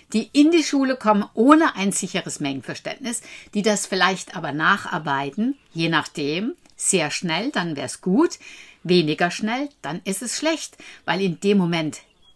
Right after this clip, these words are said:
lernen ja die anderen Kinder auch weiter. Der Abstand zu den anderen wird also immer größer und das Kind fällt immer weiter im Rechnen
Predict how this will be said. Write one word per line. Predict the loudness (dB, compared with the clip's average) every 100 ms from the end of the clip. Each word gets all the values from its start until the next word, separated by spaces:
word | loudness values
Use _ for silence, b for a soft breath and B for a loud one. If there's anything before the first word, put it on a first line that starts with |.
| _
lernen | 2 4 4 2 2
ja | 0 0
die | 0
anderen | 0 0 0
Kinder | 2 2 4
auch | 2 0 2
weiter. | 4 4 0 -8 B B B -4
Der | -2 0
Abstand | 2 2 2 -4 -4 -4 -4
zu | -6
den | -6 -4
anderen | -4 -4 -4
wird | -4 -6 -8
also | -10 -8 -6
immer | -2 -2 -2 -6
größer | -4 -2 -2 -4
und | -6
das | -8 -4
Kind | -4 -4
fällt | -4 -8 -8 0
immer | 2 2 -2
weiter | -4 -6 -6 -8 B B B B 2
im | 4 4
Rechnen | 0 -8 -6 -6 -6